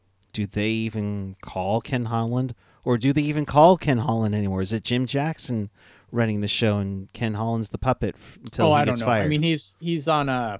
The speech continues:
Speaker 2: he, he's on the last year of his deal, I think, and they should walk him. I don't know, man. The,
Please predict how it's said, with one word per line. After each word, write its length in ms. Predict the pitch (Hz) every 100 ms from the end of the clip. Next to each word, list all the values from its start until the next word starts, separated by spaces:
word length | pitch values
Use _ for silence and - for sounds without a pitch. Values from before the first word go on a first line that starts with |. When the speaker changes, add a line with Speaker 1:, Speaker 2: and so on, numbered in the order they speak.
| -
Speaker 2:
he, 260 | - 160 151
he's 520 | 117 175 151 - -
on 200 | - 113
the 80 | 113
last 340 | 107 104 113 -
year 160 | 107
of 80 | 98
his 140 | 95
deal, 260 | - 107 92
I 80 | 92
think, 300 | - 95 95
and 160 | 98 95
they 80 |
should 380 | 95 - 101 92 - - - - -
walk 260 | 104 117 -
him. 80 | -
I 100 | -
don't 140 | 196
know, 100 | 143
man. 240 | 104 110 147
The, 380 | 170 156 156